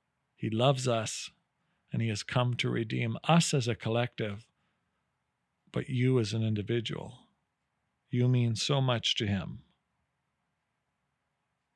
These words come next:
Let's place ourselves at the manger in the humble place of a shepherd. Then, as we hear the story, the shepherds then leave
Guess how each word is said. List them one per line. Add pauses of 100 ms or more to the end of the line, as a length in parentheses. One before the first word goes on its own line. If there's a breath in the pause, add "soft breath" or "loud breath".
(1600)
Let's
place
ourselves
at
the
manger (760)
in
the
humble (140)
place
of
a
shepherd. (2500)
Then,
as
we
hear
the
story,
the
shepherds
then
leave